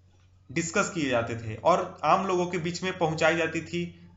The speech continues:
बुक्स के जरिए और न्यूज़पेपर के जरिए। और इन चीजों को जोर-जोर से, जो लोग पढ़े लिखे थे, वो इन चीजों को जोर-जोर से पढ़ते थे, दूसरों को बताते थे। उन लोगों के लिए जो पढ़ना लिखना नहीं जानते थे, क्योंकि पढ़ना लिखना तो कुछ लोग ही जानते थे, सभी लोग पढ़े लिखे नहीं थे।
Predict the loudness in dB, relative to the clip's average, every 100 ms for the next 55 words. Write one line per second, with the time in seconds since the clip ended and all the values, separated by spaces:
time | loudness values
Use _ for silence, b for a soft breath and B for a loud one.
0 | -8 -4 -4 -2 -2 0 0 0 0 -2
1 | -4 B B 2 2 4 2 0 0 -4
2 | -4 -4 -2 -4 -4 -12 -18 b b 2
3 | 2 2 2 4 2 0 -2 -4 -2 -2
4 | 0 -4 -4 -4 -4 -6 -8 -8 -6 -2
5 | 0 0 0 0 2 0 -2 -6 -6 -6
6 | -4 -4 -4 -6 -4 -4 -4 -4 0 0
7 | 0 -2 -4 -4 -2 -2 -2 -4 -4 -4
8 | -6 -4 -4 -2 0 2 2 0 -4 -6
9 | -10 -12 b b b b _ _ _ _
10 | _ _ _ _ _ -4 2 4 4 4
11 | 2 0 0 -2 -6 -12 -4 0 0 -2
12 | -8 0 0 2 0 0 -2 -2 0 -2
13 | -2 -4 -6 -4 -4 -2 2 2 2 -4
14 | -4 -4 -4 -6 -8 -4 -2 -2 -2 -2
15 | -2 -6 -6 -6 -4 -4 -6 -4 -4 -4
16 | -6 -6 -6 -8 -12